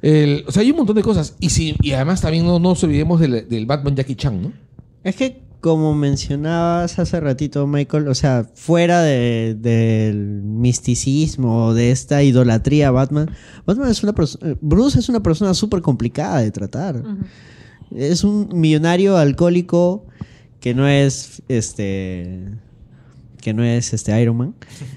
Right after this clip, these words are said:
Speaker 2: que es súper desconfiado, vive, vive solo en una mansión, o sea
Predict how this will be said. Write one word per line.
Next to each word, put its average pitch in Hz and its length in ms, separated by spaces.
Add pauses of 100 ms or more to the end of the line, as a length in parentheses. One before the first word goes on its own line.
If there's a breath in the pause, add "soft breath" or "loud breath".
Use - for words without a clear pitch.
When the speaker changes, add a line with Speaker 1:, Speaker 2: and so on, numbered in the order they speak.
(960 loud breath)
Speaker 2:
que 175 200
es 202 100
súper 226 320
desconfiado, 175 1600 (280 soft breath)
vive, 185 680
vive 175 320
solo 190 360
en 180 100
una 185 180
mansión, 175 1200
o 156 100
sea 165 300